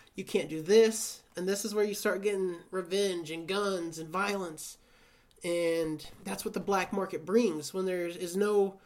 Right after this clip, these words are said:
route to fix things that have been wronged or no way to really,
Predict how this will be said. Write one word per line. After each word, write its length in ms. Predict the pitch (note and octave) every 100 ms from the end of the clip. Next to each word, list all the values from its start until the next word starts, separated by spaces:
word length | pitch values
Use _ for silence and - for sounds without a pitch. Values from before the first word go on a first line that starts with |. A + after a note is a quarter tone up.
| _ _ _ _ _ _ _ _ _ -
route 540 | F3 G3 F#3 - - - -
to 120 | F#3
fix 340 | - F#3+ F#3+
things 260 | - F#3 F3
that 100 | F3
have 100 | D#3+
been 200 | E3 D3
wronged 560 | F3 F#3 E3 D3 C#3 -
or 400 | F3+ E3 D#3 D#3 - _ -
no 200 | G3 F#3+
way 400 | F#3 F#3+ F#3+ F3+
to 560 | - G3 E3+ D#3+ D3+ - _ _ _ _ _ _ _ _
really, 580 | F#3+ F#3+ F#3 F3+ E3